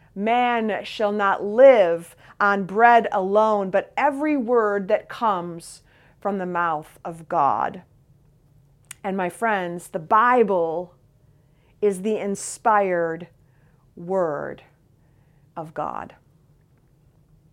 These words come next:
So, here are some interesting things to know about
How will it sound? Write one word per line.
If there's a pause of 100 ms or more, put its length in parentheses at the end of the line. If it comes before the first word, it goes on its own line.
(320)
So, (500)
here
are
some
interesting
things (180)
to
know
about